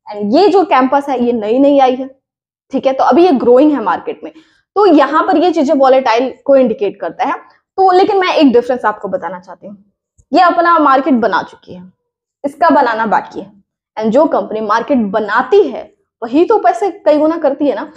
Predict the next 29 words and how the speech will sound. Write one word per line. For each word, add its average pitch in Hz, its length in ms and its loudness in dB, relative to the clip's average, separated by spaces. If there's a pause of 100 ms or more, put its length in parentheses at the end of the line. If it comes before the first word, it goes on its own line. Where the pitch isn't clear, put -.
(220)
अब 277 100 2
ये 330 160 4
जब 277 260 2
आई 277 300 2
थी 359 120 0
दो 294 120 4
हज़ार 262 300 2
ग्यारह 226 320 2
में 269 140 2
जब 240 140 0
list 226 260 -2
हुई 202 80 -2
थी, 254 100 -6
चलिए 277 220 2
खैर 247 260 -4
पुरानी 214 320 -4
company 214 300 -8
है, 277 60 0
but 269 140 0
दो 285 60 0
हज़ार 262 380 -2
ग्यारह 220 280 2
में 269 120 2
आई 240 80 -6
थी, 240 220 -8
ग्यारह 220 240 2
रुपए 285 240 0
पर 233 160 -2
था, 226 160 -10